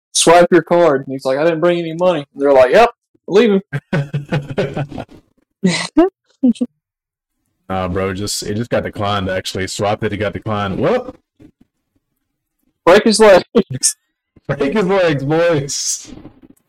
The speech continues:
Speaker 1: This guy ain't going home. <laughs>
Speaker 2: Bro, there's, I love, I love, like, uh, cave exploring videos and stuff like that. That, there was a time in my life where I was super obsessed with that kind of stuff.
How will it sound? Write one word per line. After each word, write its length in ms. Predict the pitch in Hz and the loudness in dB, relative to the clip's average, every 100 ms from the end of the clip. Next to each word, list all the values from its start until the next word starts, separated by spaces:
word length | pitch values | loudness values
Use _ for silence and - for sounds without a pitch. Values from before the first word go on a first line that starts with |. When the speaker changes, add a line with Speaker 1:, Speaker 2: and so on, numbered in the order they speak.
| _ _ _ _ _ _ _ | _ _ _ _ _ _ _
Speaker 1:
This 140 | - 240 | -4 2
guy 280 | 170 143 127 | 4 6 4
ain't 100 | 135 | 2
going 220 | 139 143 160 156 - | 0 4 4 4 4
home. 120 | 240 | 2
<laughs> 20 | - - - _ _ _ _ _ _ _ _ _ _ _ _ _ _ _ _ - | 2 -2 -6 _ _ _ _ _ _ _ _ _ _ _ _ _ _ _ _ -8
Speaker 2:
Bro, 200 | 90 92 | -4 -2
there's, 420 | 127 139 - 85 | -2 -2 -6 -6
I 80 | 113 | -4
love, 500 | 117 117 107 95 - | -2 0 -2 -4 -4
I 60 | 139 | -2
love, 380 | 117 113 113 | -2 0 -2
like, 260 | 101 90 90 _ - | -2 -4 -6 _ -12
uh, 300 | 90 87 87 - | -8 -6 -8 -10
cave 240 | 107 101 101 | -8 -6 -6
exploring 500 | 110 - 107 98 92 | -8 -8 -6 -4 -6
videos 420 | 90 95 98 95 | -6 -6 -6 -6
and 100 | 98 | -6
stuff 260 | - 101 110 | -6 -6 -4
like 160 | 104 | -6
that. 320 | 101 113 107 101 | -4 -2 -2 -2
That, 240 | 113 127 | -2 -2
there 100 | 143 | -2
was 100 | 160 | -2
a 100 | 143 | -4
time 280 | - 120 127 | -4 -4 -2
in 100 | 117 | -2
my 100 | 110 | -2
life 520 | 98 98 110 - - | -2 -2 -2 -4 -8
where 140 | 98 | -4
I 120 | 98 101 | -2 -2
was 140 | 101 | -4
super 720 | - 156 - - 135 123 120 101 | -6 -4 -4 -2 -2 -4 -4 -4
obsessed 500 | 90 - 90 - 92 | -4 -6 -6 -8 -10
with 60 | 85 | -12
that 80 | - | -10
kind 120 | 87 | -10
of 80 | 90 | -10
stuff. 420 | - 85 - - | -10 -10 -12 -16